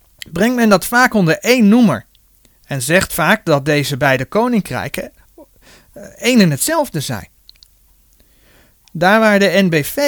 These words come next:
echter in de tekst nog steeds onderscheid maakt tussen deze twee koninkrijken, gebruikt de B G T daar daadwerkelijk één en dezelfde naam voor:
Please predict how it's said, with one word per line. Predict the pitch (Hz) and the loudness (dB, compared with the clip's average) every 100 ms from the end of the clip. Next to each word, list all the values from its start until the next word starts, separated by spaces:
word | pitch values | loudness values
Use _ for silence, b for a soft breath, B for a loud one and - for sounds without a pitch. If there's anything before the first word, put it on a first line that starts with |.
| 254 | 0
echter | 190 208 - 180 | 0 0 0 -2
in | 160 | 0
de | 143 - | -2 -2
tekst | 285 285 - | -4 -4 -4
nog | 160 - | -6 -6
steeds | - 262 - - | -6 -4 -6 -6
onderscheid | 269 330 285 - 147 139 | -6 -2 -2 -2 -2 -2
maakt | 143 131 - | -2 -4 -4
tussen | 147 - 143 | -8 -8 -6
deze | 139 123 - | -4 -4 -8
twee | - 127 113 | -12 -12 -8
koninkrijken, | 123 120 113 - 113 117 247 _ b b b b | -8 -6 -10 -10 -10 -10 -14 _ b b b b
gebruikt | - 165 139 156 208 - | -6 -4 -2 0 0 -2
de | 143 | -6
B | 143 190 196 | 0 0 0
G | 147 | -6
T | 165 190 214 | 0 0 0
daar | 139 131 | -2 -2
daadwerkelijk | 123 110 151 196 196 156 - | -6 -6 -4 -2 -4 -8 -8
één | - 226 226 | -6 -4 -2
en | 170 | -4
dezelfde | 139 131 123 117 120 | -4 -4 -6 -8 -4
naam | 160 170 - | 0 0 -4
voor: | 123 120 | -12 -18